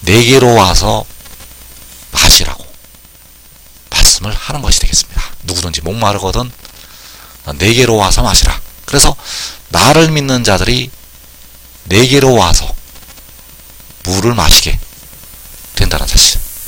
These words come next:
바로 내 살을 먹고 내 피를 마신 자들이 내게로 와서 물을 마신다는 것. 그래서 그를 믿는 자들이 받을 성령,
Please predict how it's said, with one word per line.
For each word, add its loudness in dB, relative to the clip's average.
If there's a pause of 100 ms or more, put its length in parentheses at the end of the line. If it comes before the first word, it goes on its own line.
(240)
바로 -2
내 4
살을 2
먹고 -6 (720)
내 -2
피를 2 (580)
마신 0
자들이 -8 (840)
내게로 0
와서 0 (880)
물을 -8 (800)
마신다는 2
것. -10 (140)
그래서 0 (420)
그를 6
믿는 2
자들이 4
받을 2
성령, -2